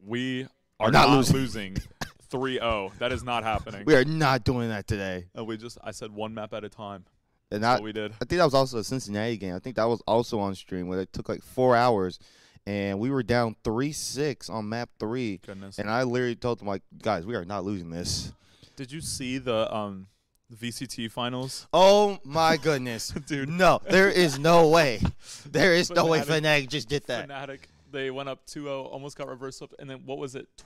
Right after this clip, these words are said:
Speaker 1: twelve two?
Speaker 2: Twelve two.
Speaker 1: Or it was, like, eleven two or something. They
Speaker 2: It doesn't matter. They just did that.
Speaker 1: I, they clawed back.
Speaker 2: Loud.
Speaker 1: That,
Speaker 2: What are you
Speaker 1: and it's,
Speaker 2: doing?
Speaker 1: it's again, it's against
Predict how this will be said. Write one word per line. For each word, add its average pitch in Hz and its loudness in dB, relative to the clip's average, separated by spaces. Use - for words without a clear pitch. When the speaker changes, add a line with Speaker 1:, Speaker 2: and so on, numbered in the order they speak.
Speaker 1:
twelve 131 -6
two? 147 -10
Speaker 2:
Twelve 185 6
two. 170 4
Speaker 1:
Or 143 -2
it 143 -6
was, 143 -8
like, 156 -10
eleven 113 -4
two 107 -10
or 101 -6
something. 104 -14
They 131 -2
Speaker 2:
It 185 2
doesn't 170 0
matter. 151 -2
They 190 2
just 156 -2
did 170 0
that. 131 0
Speaker 1:
I, 113 -12
they 135 -14
clawed 123 -8
back. 127 -6
Speaker 2:
Loud. 170 4
Speaker 1:
That, 139 -2
Speaker 2:
What 190 8
are 180 8
you 175 2
Speaker 1:
and 170 -4
it's, 180 6
Speaker 2:
doing? 175 4
Speaker 1:
it's - -2
again, 160 -8
it's 151 -8
against 139 -8